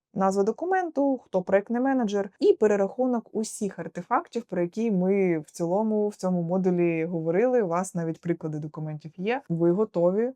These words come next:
розробляти такий складний і,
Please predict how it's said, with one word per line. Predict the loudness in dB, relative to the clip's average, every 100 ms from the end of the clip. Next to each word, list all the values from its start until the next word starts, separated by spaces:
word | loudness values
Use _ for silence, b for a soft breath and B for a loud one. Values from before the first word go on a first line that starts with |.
| _
розробляти | -4 -2 -2 -4 -2 -2 -2 -4 -4 b b b b
такий | -2 0 0 0 0 _ -10
складний | -10 -4 -2 0 2 4 4 2 0
і, | 0 2 2